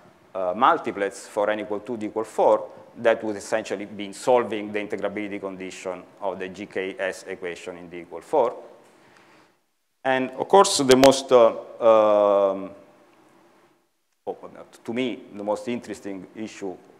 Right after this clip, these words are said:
open is to understand if this topological emergent structure of supergravity survive at quantum level. And so let me conclude me with something which seems to me a little bit, uh, uh, natural.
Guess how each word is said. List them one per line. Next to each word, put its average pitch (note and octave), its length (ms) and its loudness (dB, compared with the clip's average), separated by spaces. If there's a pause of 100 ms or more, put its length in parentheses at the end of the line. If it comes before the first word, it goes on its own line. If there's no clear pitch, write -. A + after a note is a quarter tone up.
(120)
open G#2+ 520 -2
is G#2 140 -12
to A2+ 100 -2
understand A2 580 -2 (220)
if A2 200 -10
this G#2 240 -10
topological G#2 600 0
emergent G#2 380 -6
structure C#3 400 -4
of G2 60 -6
supergravity G#2+ 720 4 (120)
survive G#2 580 2
at F2 100 -8
quantum F#2 320 -10
level. B2+ 400 2 (540)
And G#2 180 -10
so B2+ 220 2
let D3 180 2
me C3+ 100 -4
conclude A#2+ 400 -2
me A2+ 140 -6
with G#2+ 200 -8
something G#2+ 340 -6
which G2 160 -12
seems A2 240 -12
to G2+ 100 -12
me G2+ 220 -4 (560)
a G#2 40 -12
little G2+ 200 -6
bit, G2+ 340 -10
uh, - 880 -12
uh, F2 840 -10
natural. B2 580 4